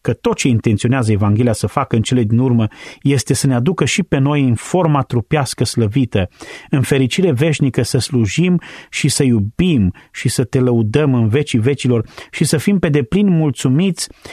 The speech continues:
și împliniți fără nicio obiecție într-o bucurie perfectă care nu se termină niciodată. Ajută-ne să înțelegem locul central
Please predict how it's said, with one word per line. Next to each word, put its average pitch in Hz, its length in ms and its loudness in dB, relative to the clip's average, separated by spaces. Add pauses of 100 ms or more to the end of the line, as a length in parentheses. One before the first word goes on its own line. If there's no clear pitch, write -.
(160)
și - 220 0
împliniți 151 520 2
fără 233 240 0
nicio 180 260 0
obiecție 143 520 0
într-o 135 240 2
bucurie 156 380 0
perfectă 147 580 -2 (220)
care 139 200 0
nu 139 100 2
se 127 140 -2
termină 113 320 2
niciodată. 92 680 -2 (520)
Ajută-ne 165 400 -2
să 131 140 -4
înțelegem 117 520 0
locul 113 360 -2
central 101 560 -6